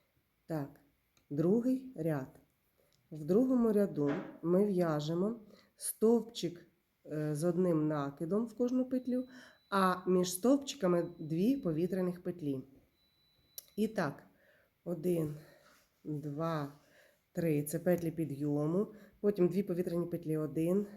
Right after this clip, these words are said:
два. Далі накид на гачок. Ось в наступну петлю пров'язую стовпчик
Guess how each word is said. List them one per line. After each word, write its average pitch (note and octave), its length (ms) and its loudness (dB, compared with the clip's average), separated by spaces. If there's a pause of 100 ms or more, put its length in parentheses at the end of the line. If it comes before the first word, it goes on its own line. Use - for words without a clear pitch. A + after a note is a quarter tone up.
(460)
два. D3 480 -6 (520)
Далі D3+ 480 -2 (120)
накид D#3+ 500 -2
на D#3 140 -2
гачок. D#3+ 720 0 (480)
Ось E3 360 -4 (280)
в D#3+ 40 -8
наступну E3+ 580 -2
петлю D#3+ 480 -2 (380)
пров'язую D3 960 -2 (300)
стовпчик - 840 -2